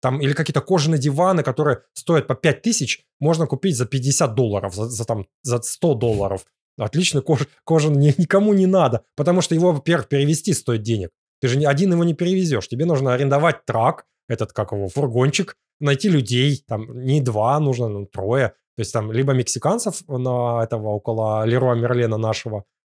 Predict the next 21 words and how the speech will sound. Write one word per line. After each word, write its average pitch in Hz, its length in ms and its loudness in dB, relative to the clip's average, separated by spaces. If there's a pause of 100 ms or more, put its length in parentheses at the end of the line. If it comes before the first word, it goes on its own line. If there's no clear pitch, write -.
подрядить 123 500 -2
там, 98 240 -6 (360)
либо 139 340 2
своих 139 260 0
друзей 127 460 2
надрывать 123 460 0
спину. 117 340 -4
Вот 110 120 -4
это 110 40 -8
всё. 123 120 -12
То 151 80 0
есть, - 120 -2
короче, 180 400 2 (240)
это 135 160 -2
вся 160 260 2
затея 135 500 2
какая-то, 120 380 -2
ну, 131 180 0 (100)
тухлая 95 480 -2 (220)
в 117 100 -8
результате. 117 420 -4